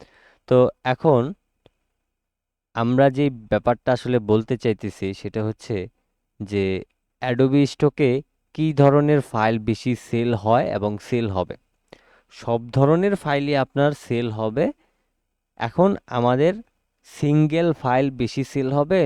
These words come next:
নাকি আমাদের বান্ডেল আকারে যে ফাইলগুলি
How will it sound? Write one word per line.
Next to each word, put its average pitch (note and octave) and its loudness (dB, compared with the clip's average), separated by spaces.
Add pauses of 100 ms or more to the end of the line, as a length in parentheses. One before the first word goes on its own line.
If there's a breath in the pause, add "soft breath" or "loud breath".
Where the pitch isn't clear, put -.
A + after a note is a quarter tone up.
(100)
নাকি D3 -4 (640)
আমাদের A2 0 (220)
বান্ডেল C3+ 0 (100)
আকারে D#3 0
যে D#3 2
ফাইলগুলি A#2+ 0